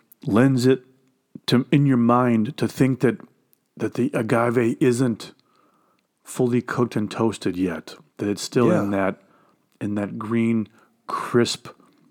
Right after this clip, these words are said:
Speaker 1: kind of
Speaker 2: Mm-hmm.
Speaker 1: vegetal state
Speaker 2: Mm-hmm.
Speaker 1: still. Yeah. A little bit of mint.
Speaker 2: I definitely get mint. Yep. There's an herbal quality. There's a peppery little, you know.
Speaker 1: Yeah. Not overly mineral,
Speaker 2: No.
Speaker 1: but just enough mineral
Speaker 2: Right.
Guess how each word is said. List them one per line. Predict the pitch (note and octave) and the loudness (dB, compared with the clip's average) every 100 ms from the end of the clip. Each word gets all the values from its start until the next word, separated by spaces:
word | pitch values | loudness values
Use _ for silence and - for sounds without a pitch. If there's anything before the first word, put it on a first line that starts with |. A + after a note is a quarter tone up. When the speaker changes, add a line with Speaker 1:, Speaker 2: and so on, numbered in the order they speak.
| - - | -12 -2
Speaker 1:
kind | B2 A#2 | 0 2
of | A#2 | 2
Speaker 2:
Mm-hmm. | |
Speaker 1:
vegetal | A2 G#2 G#2+ | 2 2 0
state | G2 - A2+ A#2+ | 0 0 0 0
Speaker 2:
Mm-hmm. | A#2 | -2
Speaker 1:
still. | C3 F#3 E2 _ _ | 0 0 -2 _ _
Yeah. | G2+ E2+ _ _ _ _ _ | -8 -8 _ _ _ _ _
A | |
little | G2 A2+ A#2 | 0 2 4
bit | B2+ | 4
of | A#2 | 2
mint. | F#2 G#2 C3+ C#3+ - _ | 0 0 0 -2 -12 _
Speaker 2:
I | B2+ | -2
definitely | A#2+ B2+ C3 B2+ | 2 0 2 0
get | A#2+ A#2 | 0 -2
mint. | A2 G2 F#2+ - _ _ _ | -2 -2 -4 -14 _ _ _
Yep. | A2 A#2 F3 _ _ _ _ | -4 -4 -8 _ _ _ _
There's | E3 | -4
an | F#3+ - | -4 -2
herbal | D3 C#3+ E3+ | 0 2 0
quality. | E3 - D#3 D#3+ E3+ E3 | -2 -2 0 2 2 2
There's | D#3+ A2+ | 0 -2
a | G#2+ | -4
peppery | - - C3+ D3 C#3+ D3+ | -6 -6 -4 -4 -2 0
little, | D3+ D#3 D#3 D3+ _ _ _ _ _ E3+ | 0 0 -2 -6 _ _ _ _ _ -10
you | D#3+ | -6
know. | D3+ C#3+ C3+ - | -4 -6 -6 -6
Speaker 1:
Yeah. | G2+ F2 - _ _ _ _ _ _ _ _ | -6 -6 -10 _ _ _ _ _ _ _ _
Not | G#2+ A#2 C3 | 0 0 2
overly | A#2 A2 B2 A2+ A2+ A2+ G#2+ _ | 0 2 4 4 4 2 0 _
mineral, | G2 G#2 A2 A2+ A#2 | -2 2 4 4 2
Speaker 2:
No. | - | 0
Speaker 1:
but | G#2 E2 | -4 -2
just | - D3+ C#3+ C#3 | -2 2 2 0
enough | - A2+ G#2+ A#2 A#2 | -4 0 2 2 0
mineral | G#2+ G#2+ A2 A2+ A2+ | -2 2 4 2 2
Speaker 2:
Right. | D#3 F#3 - - | 0 -4 -6 -14